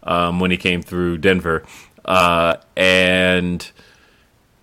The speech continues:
I, I, th-, what was the first thing I said when I saw you on Wednesday? I was like, "Where's the rest of 'em? <laughs> Like,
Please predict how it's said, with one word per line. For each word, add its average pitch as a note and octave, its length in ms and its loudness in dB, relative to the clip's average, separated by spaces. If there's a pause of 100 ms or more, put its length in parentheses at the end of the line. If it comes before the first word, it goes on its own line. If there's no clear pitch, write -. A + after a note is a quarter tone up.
(400)
I, A2+ 500 6
I, G#2+ 60 6
th-, G#2+ 460 -4
what A2 260 4
was C3+ 120 6
the - 60 -6
first C3 220 6
thing C3+ 100 6
I C3+ 80 10
said C#3 140 8
when C3+ 140 8
I C3+ 60 10
saw C3+ 220 8
you G#2+ 320 6
on G#2 240 6
Wednesday? G#2+ 340 4
I F2+ 40 2
was F2+ 180 0
like, F#2 220 2
"Where's C3+ 340 6
the G#3 100 6
rest G#3+ 280 6
of A2+ 120 2
'em? D2 100 -12 (160)
<laughs> - 160 -20
Like, D3 180 6